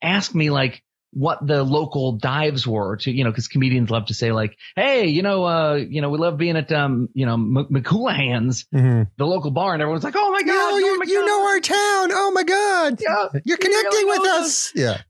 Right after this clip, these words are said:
Speaker 1: <laughs> So he called me just to ask me for all those details, like, "Ah, what's the local bar? Where do the kids hang out?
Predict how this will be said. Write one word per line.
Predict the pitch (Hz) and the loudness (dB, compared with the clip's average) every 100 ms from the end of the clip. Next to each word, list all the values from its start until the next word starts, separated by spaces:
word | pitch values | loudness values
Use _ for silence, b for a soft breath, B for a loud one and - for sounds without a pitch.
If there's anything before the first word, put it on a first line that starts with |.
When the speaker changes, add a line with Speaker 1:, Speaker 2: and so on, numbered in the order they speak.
| _ _ _ _ - | _ _ _ _ -10
Speaker 1:
<laughs> | - - 220 - 220 - - 196 - - 175 | -10 -8 -10 -4 -6 -4 -6 -6 -8 -6 -4
So | - 220 | 0 2
he | 247 202 | 2 0
called | 220 269 302 | 0 0 0
me | 185 | 0
just | 202 | -2
to | 185 - | -4 -4
ask | 180 220 - | -2 -4 -2
me | 180 165 | 0 0
for | - 180 | -2 -2
all | 156 170 | 0 0
those | 160 160 160 156 151 - _ _ | 0 0 0 -2 -6 -14 _ _
details, | 147 202 180 170 | -4 -2 0 2
like, | |
"Ah, | 208 220 | 2 2
what's | 202 196 | 0 -2
the | 190 | -2
local | 202 175 | -2 -2
bar? | 151 165 180 170 | -2 0 0 0
Where | 165 | 0
do | 175 165 | 0 -2
the | |
kids | 151 196 165 | -2 -4 -2
hang | 165 156 | -4 -2
out? | 143 151 | -2 0